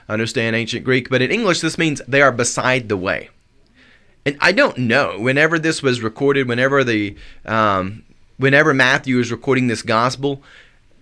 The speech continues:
I don't know if this is meant to be such a vivid play on words, but when I was reading through this, this is such a profound statement. They are beside the way.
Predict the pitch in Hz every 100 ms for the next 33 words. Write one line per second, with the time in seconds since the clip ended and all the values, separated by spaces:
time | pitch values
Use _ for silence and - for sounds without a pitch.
0 | - 160 175 196 135 135 165 - 139 139
1 | 117 113 131 - 175 170 180 - - 147
2 | 135 120 123 131 151 - 139 139 127 131
3 | 151 - 120 120 127 160 135 127 139 120
4 | 127 110 - 131 165 165 - 110 - 147
5 | 143 139 - 113 107 104 95 - _ _
6 | _ _ _ _ _ _ - - 120 -
7 | 67 - 139 151 135 139 143 131 135 120
8 | 156 -